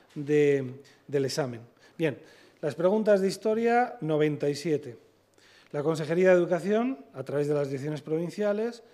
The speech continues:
los inspectores que tiene cada centro público concertado, transmitió siempre que en el examen de la ebau entran esas noventa y siete preguntas. Bien. ¿Quién decide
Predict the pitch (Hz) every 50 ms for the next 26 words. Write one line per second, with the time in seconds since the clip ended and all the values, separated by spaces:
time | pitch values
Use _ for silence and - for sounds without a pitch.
0 | _ _ _ - 156 156 143 160 143 - - 147 120 - 180 180 165 160 147 127
1 | - - - - 143 131 131 127 123 - - - _ _ _ _ - 156 151 156
2 | 139 139 - 160 151 143 143 139 - 180 180 185 185 214 202 151 147 139 143 135
3 | 147 156 151 151 180 170 - 202 202 208 226 262 262 - - _ _ _ _ _
4 | _ _ _ _ _ _ _ _ _ - 160 160 156 151 156 160 151 160 202 202
5 | 185 - - - - - - - - 214 233 233 226 - 220 220 247 302 - -
6 | - - _ _ _ _ - - 156 165 156 147 151 147 139 139 - - 190 185
7 | 175 160 147 131 127 131 131 139 160 185 202 196 208 220 262 277 285 - - _
8 | - - 143 151 147 170 - 233 269 269 - - - _ _ - 180 170 - 202
9 | 220 233 - - 156 147 139 131 131 127 131 117 - 170 160 147 180 190 208 -
10 | - _ _ _ _ _ _ _ _ - 135 143 139 143 135 120 120 120 - _
11 | _ _ _ _ _ _ _ _ _ _ _ _ _ _ _ _ _ _ _ _
12 | _ - - 101 - _ _ _ _ _ - _ _ _ _ _ _ _ _ _
13 | _ - _ _ _ - - 247 269 285 285 277 262 - - 233 247 233 208 202
14 | 220 269 285 -